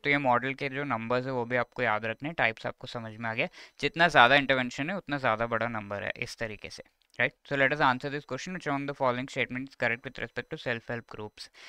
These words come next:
These are small informal groups consisting ten to twenty members। जी हाँ। Purpose of S H G is to promote savings habit। Yes। Members of S H G are preferably below the poverty line। हाँ जी। Low transaction cost is one of the factors for forming S H G। ये भी है। Right? Four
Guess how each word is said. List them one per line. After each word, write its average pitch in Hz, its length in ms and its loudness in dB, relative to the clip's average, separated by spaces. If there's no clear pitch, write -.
These 151 260 6
are 185 100 6
small 156 340 4
informal 156 420 0
groups 143 360 -6
consisting 131 560 -6
ten 113 180 2
to - 140 -6
twenty 127 240 -6
members। 123 420 -4
जी 113 180 -8
हाँ। 120 200 -2
Purpose 143 360 2
of 156 140 -2
S 131 160 -6
H 127 140 -10
G 147 120 -4
is 139 140 -10
to 151 60 -6
promote 123 320 -4
savings 113 400 -8
habit। 135 400 -4
Yes। 110 340 -4
Members 151 300 4
of 160 160 2
S - 160 -6
H 135 140 -6
G 147 80 2
are 151 180 6
preferably 135 560 -2
below 110 200 -2
the 120 200 -4
poverty 127 380 -2
line। 151 260 0
हाँ 110 100 -4
जी। 160 100 -8
Low 143 80 -2
transaction 139 520 0
cost 117 260 -4
is 135 120 -10
one 117 180 -6
of 113 60 -10
the 139 160 -8
factors 107 400 -6
for 123 140 -12
forming 131 360 -8
S - 160 -16
H - 120 -18
G। 113 120 -8
ये 117 100 -2
भी 107 140 -10
है। 98 100 -14
Right? 165 220 6
Four 160 120 4